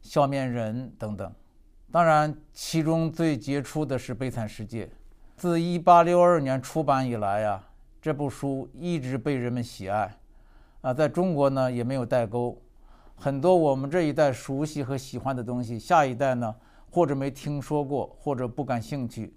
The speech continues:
但是谈起雨果的《悲惨世界》来，年轻的一代也都谈得来，真的是经得起时间历史的考验的世界名著。那么这个故事的梗概是什么呢？我简单的跟大家介绍一下哈。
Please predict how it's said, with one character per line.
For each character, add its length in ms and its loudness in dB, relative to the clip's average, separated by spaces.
但 160 4
是 100 -4
谈 260 -2
起 200 -2
雨 180 -2
果 240 2
的 100 -2
《悲 200 0
惨 200 -4
世 260 -8
界》 240 4
来， 400 2
年 240 -2
轻 220 -2
的 80 0
一 160 -4
代 180 2
也 160 -4
都 100 -6
谈 260 -6
得 100 -4
来， 200 -4
真 160 -2
的 80 0
是 680 -4
经 180 0
得 100 0
起 220 -8
时 340 -8
间 320 -2
历 220 -2
史 180 -10
的 120 -6
考 340 -4
验 240 -4
的 160 -6
世 260 -6
界 220 -4
名 320 -6
著。 180 -6
那 80 4
么 120 2
这 80 2
个 120 4
故 240 0
事 120 -2
的 140 0
梗 300 -2
概 200 8
是 160 -6
什 160 -4
么 80 -4
呢？ 240 -2
我 140 -2
简 200 -2
单 140 -2
的 60 -2
跟 140 -4
大 120 2
家 140 -2
介 180 -6
绍 220 -2
一 80 -8
下 240 -8
哈。 220 -6